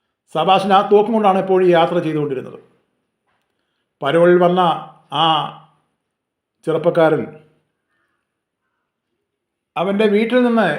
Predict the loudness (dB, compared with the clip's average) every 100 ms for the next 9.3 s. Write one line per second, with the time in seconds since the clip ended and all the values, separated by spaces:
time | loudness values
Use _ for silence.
0 | -8 -6 -4 -2 -2 0 0 0 -2 -2
1 | -2 -2 -4 -4 -4 -8 -10 -10 -6 -6
2 | -6 -12 -16 -20 _ _ _ _ _ _
3 | _ _ _ _ _ _ _ _ _ _
4 | _ _ -12 -6 -2 -2 -2 -10 -18 _
5 | _ _ _ -10 -4 -4 0 0 -2 -4
6 | -4 -4 -4 -6 -14 -20 _ _ _ -12
7 | -8 -6 -4 -4 -4 -8 -18 -10 -8 -6
8 | -6 -6 -6 -8 -10 -12 -14 -12 -8 -8
9 | -8 -8 -10